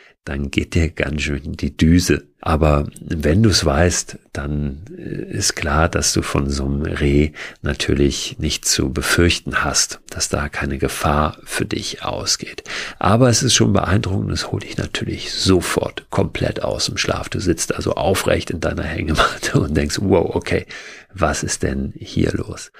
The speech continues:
Aber dieses Geräusch entfernte sich dann, das Reh zog weiter und ich konnte dann irgendwann wieder schlafen und wachte morgens, ja, nicht so super erholt, weil ja doch einiges los war in der Nacht mit dem Gewitter und dem Reh und ich hier und da noch so andere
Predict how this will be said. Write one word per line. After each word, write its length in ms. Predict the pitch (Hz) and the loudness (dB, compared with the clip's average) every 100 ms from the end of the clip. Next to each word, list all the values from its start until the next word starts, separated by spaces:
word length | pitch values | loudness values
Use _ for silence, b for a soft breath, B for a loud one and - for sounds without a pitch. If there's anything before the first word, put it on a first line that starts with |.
| B B B B | B B B B
Aber 280 | 90 87 85 | 2 4 6
dieses 320 | 80 73 - | 6 4 2
Geräusch 460 | 78 71 73 - B B B | 4 4 4 2 B B B
entfernte 540 | 92 76 - 80 85 | -4 0 2 4 4
sich 200 | 73 73 | 4 2
dann, 380 | - 71 71 85 | 0 -2 -2 -4
das 320 | - 78 - - | -2 -2 0 2
Reh 280 | 71 69 | 4 4
zog 340 | - - 69 80 | 2 0 0 -2
weiter 460 | 64 - 69 67 B B B B | -4 -2 -4 -6 B B B B
und 280 | - 67 67 | -8 -6 -6
ich 240 | - - | -8 -10
konnte 280 | - 69 65 | -4 -4 -2
dann 300 | - 64 64 - B B B _ | -4 -4 -6 -14 B B B _
irgendwann 640 | 131 127 101 92 98 - - | 4 6 6 6 2 -4 -4
wieder 380 | 87 92 95 | 2 6 6
schlafen 640 | 82 92 78 80 85 80 82 | 4 4 4 4 2 -2 -2
und 400 | - 69 67 - B B - | -4 -6 -8 -12 B B -4
wachte 380 | 71 73 - 73 | 0 0 0 -2
morgens, 720 | 67 65 67 67 67 - - 269 - | -2 -2 -2 -4 -4 -8 -12 -20 -6
ja, 360 | 87 80 90 B B B | 0 2 2 B B B
nicht 240 | 104 98 | 0 2
so 460 | - 101 98 101 - | 4 6 6 6 2
super 540 | - 98 104 147 135 113 | 2 4 6 6 4 6
erholt, 680 | 107 92 104 120 123 117 107 | 4 6 6 8 6 4 4
weil 120 | 101 | 6
ja 100 | 101 | 6
doch 200 | 107 101 | 4 2
einiges 420 | 101 104 95 87 | 2 4 4 4
los 320 | 87 110 131 | 4 4 4
war 160 | 101 98 | 4 4
in 80 | 98 | 2
der 80 | |
Nacht 280 | 92 95 98 | 2 2 2
mit 120 | 95 | -2
dem 120 | 85 87 | -2 0
Gewitter 580 | 85 98 - 95 87 | 2 2 4 4 4
und 180 | - 90 | 0 0
dem 220 | 90 87 | 0 0
Reh 500 | 92 90 90 92 90 | -2 4 6 8 8
und 160 | 92 85 | 6 2
ich 400 | 87 87 - - | 0 -2 -6 -10
hier 520 | - 101 101 101 98 | -10 -8 -6 -2 -2
und 100 | 95 | 0
da 120 | 92 90 | 0 0
noch 140 | 90 | 0
so 120 | 95 | -2
andere 500 | 95 92 95 87 87 | -2 2 4 4 4